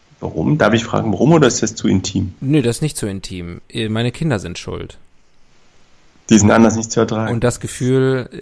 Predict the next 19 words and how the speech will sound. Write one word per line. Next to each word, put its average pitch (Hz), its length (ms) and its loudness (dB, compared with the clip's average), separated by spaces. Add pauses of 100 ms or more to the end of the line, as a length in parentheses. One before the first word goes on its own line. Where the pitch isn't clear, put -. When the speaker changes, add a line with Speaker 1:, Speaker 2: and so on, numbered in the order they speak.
Speaker 2:
ja, 117 140 2
dann 127 160 2
wär 151 60 2
ich 147 80 -2
ja 139 80 0
Alkoholiker 139 580 0
geworden. 82 640 -10 (360)
Speaker 1:
Ach 101 120 -8
so. - 160 -12
Speaker 2:
So 117 80 2
schlimm 131 240 0
sind 156 180 2
sie 104 80 -2
aber 92 180 -4
nicht, 95 400 -8
sondern 110 300 0
einfach 117 280 0
nur 120 180 2
ermüdend. 120 640 0